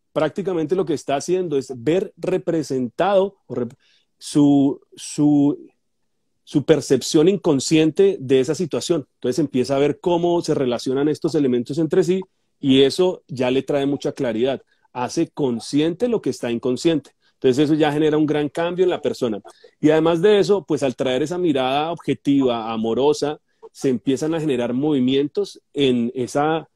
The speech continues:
representación, o sea, se empiezan a generar movimientos en su inconsciente,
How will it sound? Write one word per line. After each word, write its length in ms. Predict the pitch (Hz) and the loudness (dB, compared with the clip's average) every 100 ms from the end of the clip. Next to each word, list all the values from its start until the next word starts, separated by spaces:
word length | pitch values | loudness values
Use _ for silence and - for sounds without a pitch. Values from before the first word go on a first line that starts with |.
| _ | _
representación, 840 | - 139 127 123 120 110 113 143 190 | -2 0 0 0 -2 -2 -2 0 2
o 60 | 123 | 2
sea, 140 | 123 | 0
se 80 | 117 | -2
empiezan 320 | 107 120 151 | -2 0 0
a 20 | |
generar 260 | 151 120 113 | 0 2 2
movimientos 720 | 139 147 127 131 143 240 - | 2 2 4 2 2 -2 -2
en 220 | 139 131 | 0 0
su 160 | - 123 | 0 -2
inconsciente, 800 | 113 110 104 180 196 - 110 | 0 -2 0 2 2 2 -8